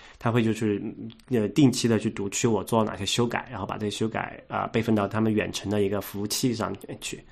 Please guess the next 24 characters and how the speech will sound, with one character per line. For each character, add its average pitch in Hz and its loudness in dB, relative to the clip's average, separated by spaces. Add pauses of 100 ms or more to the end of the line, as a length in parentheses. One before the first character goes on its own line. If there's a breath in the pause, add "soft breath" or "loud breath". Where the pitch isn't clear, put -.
(400 loud breath)
就 - 4
等 110 4
于 101 4
说 117 4
是 113 0
一 104 2
个， 101 0
你 113 0
可 143 8
以 156 6
想 147 6
象 123 4
成 127 2
它 123 0
是 139 0
一 - 4
个 135 4
远 98 2
程 107 0
的 - 0
Time 123 0
Machine 101 -4
了 - -10
哈。 - -10